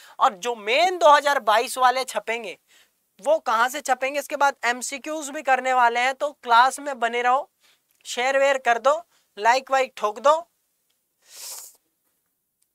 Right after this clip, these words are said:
हम्म। चलिए,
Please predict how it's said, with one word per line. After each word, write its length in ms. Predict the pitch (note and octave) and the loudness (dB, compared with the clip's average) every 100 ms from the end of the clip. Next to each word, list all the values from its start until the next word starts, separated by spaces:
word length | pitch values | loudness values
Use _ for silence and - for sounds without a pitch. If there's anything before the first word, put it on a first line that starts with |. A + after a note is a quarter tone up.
| _ - | _ -20
हम्म। 360 | G3+ G3 G#3 E3+ B2 - _ _ _ _ _ _ _ _ _ _ _ _ _ _ - | -18 -14 -14 -16 _ -20 _ _ _ _ _ _ _ _ _ _ _ _ _ _ -2
चलिए, 440 | C4+ C4 G3 D3 | -2 0 -8 -12